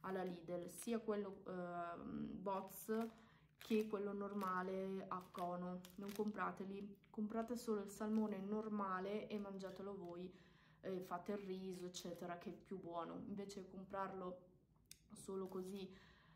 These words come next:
eh, sul coso, sinceramente l'ho mangiato io, non mi piaceva, per cui queste confezioni che vi ho fatto vedere non prendetele perché non mi piacevano.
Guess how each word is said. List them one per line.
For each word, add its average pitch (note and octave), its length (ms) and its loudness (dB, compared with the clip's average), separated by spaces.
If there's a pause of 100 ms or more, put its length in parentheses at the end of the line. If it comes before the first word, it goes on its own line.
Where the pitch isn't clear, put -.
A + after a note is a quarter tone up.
(180)
eh, F3+ 760 0
sul F3+ 500 -2
coso, F#3 340 0
sinceramente F#3 1000 -4
l'ho F3+ 140 2
mangiato F3+ 460 0
io, F3+ 200 -2
non F3+ 140 -2
mi F#3+ 120 -4
piaceva, - 440 -8
per - 220 -10
cui G3+ 180 -6
queste G3+ 400 -6 (180)
confezioni G3 640 -4
che F3+ 100 -4
vi F3+ 100 -2
ho F3+ 40 -4
fatto F#3 280 -6
vedere F3+ 400 0
non F#3+ 220 0
prendetele F3+ 480 -4
perché - 260 -10
non E3+ 120 -10
mi E3 80 -10
piacevano. D#3+ 460 -10